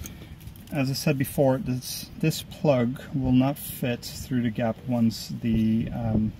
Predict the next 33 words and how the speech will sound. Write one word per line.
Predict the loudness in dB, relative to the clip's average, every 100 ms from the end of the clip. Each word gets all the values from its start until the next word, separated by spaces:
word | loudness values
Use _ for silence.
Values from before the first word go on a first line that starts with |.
| -10
the | 0
spring | 2 2 -2
clip | -4 -6 -2 0 0
is | -2 -6
in | -6 -6
there. | -8 -10 -10 -16 -20 -20 -20 -20 _ -8
Um, | -6 -4 -4 -6 -8 -10 -12
but | -6
obviously | -6 -6 -10
the | -12 -10 -6
other | -6
side | -6 -4 -4 -4
will. | -6 -2 -2 -2 -6 -20 -20 _ _ _ _ -12
It's, | -10 -8 -8 -10 -14 _ _ _
it's | -12 -10 -10
fine. | -4 -2 -2 -4
It's | -6 -6
only | 2 6 6
if | 4 2
you're | 4 6
having | 6 6
to | 4
replace | 2 2 2 0 -2
pads | -2 -2 0
that | -2 0
you | 0
have | -2
to | -2
worry | 0 0
about | 2 0 -2
that, | -2 -2
because | -4 -4 -4 0
then | 4 6 4 4 4 4